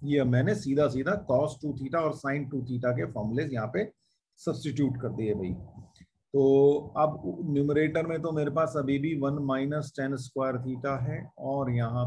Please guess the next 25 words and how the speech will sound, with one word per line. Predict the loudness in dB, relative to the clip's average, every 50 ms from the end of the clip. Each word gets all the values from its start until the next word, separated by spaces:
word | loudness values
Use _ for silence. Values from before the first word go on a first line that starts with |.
| 0
पे | 0 -2 -2 -2 -4 -4
one | -4 -4 -4 -4 -4
plus | -4 -6 -6 -6 -8 -6
tan | -6 -6 -6 -6 -10
square | -10 -8 -8 -8 -8 -10 -14
theta | -16 -12 -10 -8 -8 -8 -8 -8
है। | -10 -12 -14 _ _ _ _ _ _ _ _ _ _ -6 -6 -6 -6 _ _ _ _ _ _ _ _ -20 -20 _ _ _ _ -2
Denominator | 0 2 4 4 4 4 4 4 4 4 6 4 4 4 2 2 4 4 4
में | 2 2 2 2 2 2 0 0 -2 -2 -2 -2 -4 -6 -8 -12 _ _ _ _ _ _ _ -14 -10 -6 -4
मैं | -2 0 2 2 2 2 2 2 0 -2 -4 -10 _ _ _ 0 0
एलसीएम | 0 0 0 -4 -2 0 2 2 2 4
ले | 4 4 4
लेता | 4 4 2 0 0 -2 -2 -2 -2 0
हूँ | 0 0 0 -2 -4 -10 -16 -20 _ _ _ _ _ _ _ _ -16
वन | -12 -4 0 0 0 2 0 -2 -4 -4 -2
plus | 0 2 2 0 -2 -8 -14 -16 -16 -14 -14 -14 -16 -16 -18 -20 -20 -20 -14 -14 -12 -12 -12 -12 -14 -16 -18 -18 _ _ _ _ _ _ -14 -14 _ _ _ _ _ _ -20 _ _ _ _ _ _ -4
tan | -2 -2 -2 -2 -4
square | -4 -4 -2 0 0 2 0 0 -2
theta, | -4 -6 -6 -6 -8 -10 -12 -16 -18 -18 -20 -20 -20 -20 _ _
तो | -2 0
ये | 2 2 2 2
बन | 2 0 0 0 0
जाएगा | 0 0 0 0 2 0 0
वन | 0 -2 -4 -4 -2 -2 -2 -2 -4 -6 -6 -4
plus | -4 -2 -2 -4 -6 -12